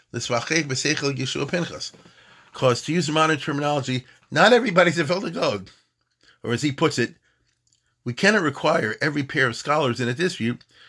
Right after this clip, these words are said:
to argue with the intelligence of Yeshua and Pinchas." In other words, obviously Yeshua and Pinchas, Lim Time Moshe Rabbeinu were geniuses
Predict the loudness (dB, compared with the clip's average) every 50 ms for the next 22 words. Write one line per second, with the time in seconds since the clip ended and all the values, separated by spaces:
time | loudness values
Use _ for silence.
0 | _ _ -10 -6 -2 2 2 2 0 0 -4 -4 -4 -4 -4 -4 -4 -2 0 0
1 | 2 2 0 -2 -2 -2 -4 -4 -2 -2 -2 -2 -2 -2 -2 -2 -2 -2 -2 -2
2 | -2 -4 -10 -12 -12 -14 -18 _ _ _ _ _ _ _ _ -4 2 4 6 6
3 | 6 6 4 2 0 -4 -12 _ _ _ _ _ _ -6 -4 -4 -4 -4 -6 -6
4 | -4 -4 -4 -4 -4 -4 -2 -2 -4 -4 -4 -4 -4 -2 -2 -2 -2 -2 -2 -2
5 | 0 0 0 0 0 0 0 -2 -2 -4 -6 -6 -6 -6 -6 -6 -8 -8 -6 -6
6 | -6 -6 -6 -10 -14 -18 -18 -18 -20